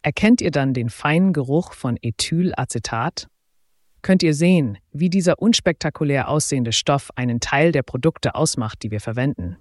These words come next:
Der Akt des Bewusstseins ist der erste Schritt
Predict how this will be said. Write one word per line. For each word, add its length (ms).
Der 140
Akt 260
des 120
Bewusstseins 840
ist 200
der 160
erste 380
Schritt 500